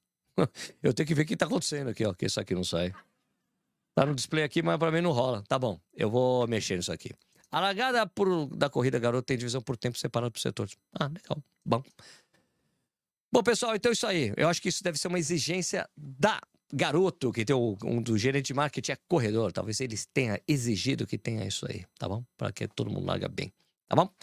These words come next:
Então é isso aí. Pessoal, queria, então, agradecer demais a audiência de vocês. Ehm, lembrando,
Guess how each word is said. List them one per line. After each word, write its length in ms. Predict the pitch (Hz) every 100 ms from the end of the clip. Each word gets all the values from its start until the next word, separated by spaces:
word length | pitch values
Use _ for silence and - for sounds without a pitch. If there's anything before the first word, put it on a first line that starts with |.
| - - _
Então 100 | -
é 20 |
isso 120 | 233
aí. 200 | 214 208 - - - _ _ _ _ _
Pessoal, 360 | - 170 - - _
queria, 920 | 190 185 196 190 180 170 160 147 147
então, 420 | 123 127 156 147 -
agradecer 800 | 139 143 143 131 - 143 131 127
demais 520 | 160 156 143 170 151
a 120 | -
audiência 440 | 127 120 127 120 117
de 100 | 110
vocês. 680 | 95 - 180 180 175 156 -
Ehm, 680 | 123 127 123 117 113 104 110 - _ _ _ _ _ -
lembrando, 460 | 113 107 127 110